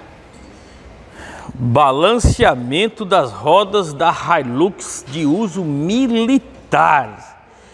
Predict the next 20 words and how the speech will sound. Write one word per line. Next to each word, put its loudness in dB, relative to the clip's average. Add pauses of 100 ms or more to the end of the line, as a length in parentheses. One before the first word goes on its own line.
(640)
Menino 0
chinês 2
tá 2
aqui 0
no 0
comando -2
do 0
ataque. 0 (1400)
Olha, 0
começou 2
agora 4
isso -8
aqui, -2
ó. 4 (680)
Quarenta, -2
oitenta -4
e -4
cinco. -6 (1160)
Olha -2
lá. 0